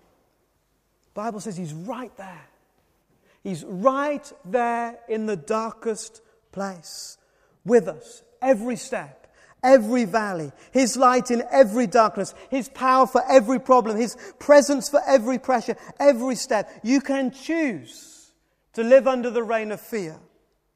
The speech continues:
You can choose to act as if he isn't there.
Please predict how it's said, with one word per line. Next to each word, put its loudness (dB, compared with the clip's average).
You -4
can 0
choose -6
to -10
act -6
as -10
if -12
he -10
isn't -12
there. -18